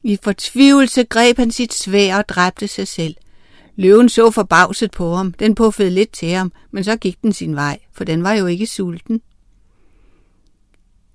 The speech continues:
Tispe kom til at tænke på Pyramus. Hun skyndte sig tilbage til træet, og her så hun ham ligge død.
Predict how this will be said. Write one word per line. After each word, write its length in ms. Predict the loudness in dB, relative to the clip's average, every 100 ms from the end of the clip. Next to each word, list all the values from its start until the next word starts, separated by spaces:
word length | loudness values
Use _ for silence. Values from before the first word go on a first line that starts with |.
| _
Tispe 460 | -6 -6 -4 -6 -6 -18 -10
kom 180 | -6
til 120 | -4 -4
at 80 |
tænke 300 | -2 -2 -2
på 120 | -4 -6
Pyramus. 680 | -4 -2 2 2 2 -4 -12
Hun 140 | -6 -4
skyndte 360 | 2 4 4
sig 220 | 2 0
tilbage 340 | 0 2 4 4
til 140 | 0
træet, 400 | -4 -2 0 -2 -10 _ _ _ _ _ _ -20 _ _
og 160 | -12 -4
her 300 | 0 0 0
så 340 | -6 -6 -6
hun 240 | -4 -6
ham 200 | -4 -4
ligge 260 | -4 -4 -8
død. 300 | -6 -6 -6